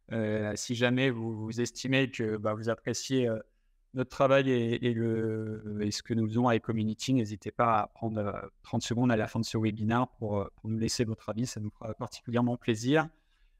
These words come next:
Et enfin, je pense, euh, le maître mot, et vous le voyez, c'est que, bah, il existe des opportunités d'investissement. Euh, l'idée, c'est de les trouver, de bien les analyser, de les chercher et ensuite de les mettre à votre disposition.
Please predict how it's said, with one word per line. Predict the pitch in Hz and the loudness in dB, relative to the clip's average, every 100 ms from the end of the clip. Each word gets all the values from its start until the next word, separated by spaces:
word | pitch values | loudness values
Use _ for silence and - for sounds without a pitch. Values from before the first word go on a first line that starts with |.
| _ | _
Et | 131 | 2
enfin, | 127 127 143 156 | 4 2 2 2
je | - | 0
pense, | 131 - | -4 -2
euh, | 120 | -2
le | 117 120 | 0 0
maître | 123 - 127 | -2 -2 -2
mot, | 123 139 139 | 0 2 2
et | 117 | 2
vous | 107 | -2
le | 117 | -4
voyez, | 117 117 151 | -2 2 2
c'est | 147 120 | 0 -4
que, | - 110 | -6 -6
bah, | 104 | -6
il | 107 | -2
existe | 120 - 131 | 0 0 0
des | 123 113 | 2 2
opportunités | 123 117 - 127 117 127 | 0 -4 -4 -2 0 0
d'investissement. | 113 117 - - - 143 160 170 _ _ _ - | 2 0 -2 -8 -2 0 0 -4 _ _ _ -2
Euh, | 107 107 104 107 | 2 4 2 0
l'idée, | 113 120 131 | -2 0 0
c'est | - 110 | 0 -4
de | 107 | -6
les | 110 | -8
trouver, | - 117 127 143 | -8 0 4 4
de | 147 110 | 2 0
bien | 117 117 | 0 2
les | 117 | 2
analyser, | 117 117 113 110 127 139 | 0 0 -2 0 2 2
de | 117 | 0
les | 110 110 | -4 -2
chercher | 123 - - 131 | 0 0 2 2
et | |
ensuite | 110 - 113 | 2 -2 -2
de | |
les | 110 | 0
mettre | 113 - | 0 2
à | 110 | 0
votre | 113 | 0
disposition. | 104 - 117 110 - 143 156 | -6 -4 -4 -2 -2 0 0